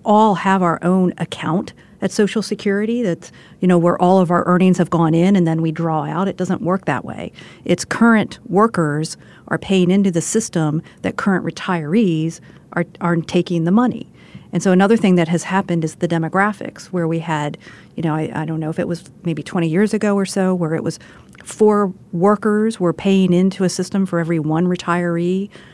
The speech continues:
I think, you know, coming soon, it's going to be down to two workers for every one. So there's that demographic impact as well, along with everything else that Philip had mentioned. And then after twenty thirty-five, I think, or so,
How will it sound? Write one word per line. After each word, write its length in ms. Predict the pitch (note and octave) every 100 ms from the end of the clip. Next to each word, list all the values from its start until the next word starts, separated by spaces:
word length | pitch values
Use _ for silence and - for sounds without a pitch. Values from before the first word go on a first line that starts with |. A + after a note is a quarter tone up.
| -
I 40 | E3
think, 240 | E3 D#3+
you 120 | - E3+
know, 140 | E3
coming 320 | D#3+ F#3 F3+
soon, 320 | F3 F#3+ G#3
it's 100 | F3+
going 240 | - F3 E3
to 40 |
be 100 | E3
down 260 | D#3+ E3 E3
to 120 | E3 - - -
two 220 | - A#3 A#3
workers 400 | F#3+ C#3+ D#3+ C#3+
for 200 | - -
every 260 | E3 D#3 D3+
one. 400 | D3+ C3 E2+ E3
So 220 | F3+ E3
there's 180 | E3+ E3
that 180 | E3 - - -
demographic 760 | - F#3+ F3+ D#3+ D#3+ G3+ F3 - - -
impact 520 | F#3 E3+ D#3 D#3 D3+ -
as 180 | E3 D3+
well, 420 | D#3+ F#3 D#3+ D#3
along 280 | E3+ E3 D#3
with 120 | D#3+
everything 360 | E3 E3+ E3 D#3+
else 160 | E3+
that 160 | - - - - -
Philip 320 | F#3+ E3+ D3
had 180 | D#3 D3+
mentioned. 480 | E3 E3 E3 D3+ - - - -
And 120 | F3+
then 100 | F#3+
after 320 | F#3 F#3 F#3
twenty 540 | - F#3+ F3+ F3 E3
thirty-five, 800 | F3 - - F3+ D#3+ - D#3 D#3+
I 80 | D#3+
think, 400 | D#3 E3 - - -
or 140 | F3+
so, 480 | - E3+ E3 D#3+